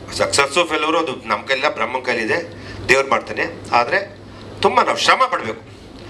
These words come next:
ನಮ್ಮನ್ನು ಯಾವತ್ತೂ ಕೈ ಬಿಡಲ್ಲ ಜನ, ನಮ್ಮನ್ನು ನಿಜವಾಗ್ಲೂ ನಮ್ಗೆ ಒಳ್ಳೆ ಸಿನಿಮಾ ಮಾಡೋಕ್ಕೆ ಕೈ ಬಿಡಲ್ಲ, ಅದು ಗ್ಯಾರಂಟಿ. ಯಾಕೆಂದ್ರೆ ಪ್ರೇಕ್ಷಕ ಬಂಧುಗಳು ನಮ್ಮನ್ನು ಯಾವತ್ತೂ ಬಿಟ್ಟಿಲ್ಲ. ಸ್ವಲ್ಪ ಇವಾಗ ಕಡಿಮೆ ಆಗ್ತಾಯಿದೆ, ಒಳ್ಳೇದಾಗಿ ಆಗುತ್ತೆ ಅಂತ ನಾನು ಹೇಳಕ್ಕೆ ಇಷ್ಟಪಡ್ತೀನಿ.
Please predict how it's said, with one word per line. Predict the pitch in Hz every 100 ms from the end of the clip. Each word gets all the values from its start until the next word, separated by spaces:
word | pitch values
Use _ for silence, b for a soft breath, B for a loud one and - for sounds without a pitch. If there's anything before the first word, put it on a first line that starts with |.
| B B B
ನಮ್ಮನ್ನು | 135 160 175 160
ಯಾವತ್ತೂ | 202 247 254 254
ಕೈ | 208 202
ಬಿಡಲ್ಲ | 185 165
ಜನ, | 143 131 - - - - - - - - - - B B B 107
ನಮ್ಮನ್ನು | 131 151 156
ನಿಜವಾಗ್ಲೂ | 160 170 190 196 202
ನಮ್ಗೆ | 180 160
ಒಳ್ಳೆ | 165 180
ಸಿನಿಮಾ | 175 170
ಮಾಡೋಕ್ಕೆ | 175 170 165
ಕೈ |
ಬಿಡಲ್ಲ, | 160 156 170
ಅದು | 139 -
ಗ್ಯಾರಂಟಿ. | 147 156 160
ಯಾಕೆಂದ್ರೆ | 147 147 147
ಪ್ರೇಕ್ಷಕ | 151 160 170 151
ಬಂಧುಗಳು | 147 143 147
ನಮ್ಮನ್ನು | 143 135 135
ಯಾವತ್ತೂ | 139 160 160 214 226 - B B
ಬಿಟ್ಟಿಲ್ಲ. | - - 156 160 180
ಸ್ವಲ್ಪ | - 131 127
ಇವಾಗ | 135 127
ಕಡಿಮೆ | 120 131 147
ಆಗ್ತಾಯಿದೆ, | 139 - - - - B B B -
ಒಳ್ಳೇದಾಗಿ | 101 156 180 123 160
ಆಗುತ್ತೆ | 175 160 160
ಅಂತ | 147 127
ನಾನು | 123
ಹೇಳಕ್ಕೆ | 127 127
ಇಷ್ಟಪಡ್ತೀನಿ. | 120 123 123 131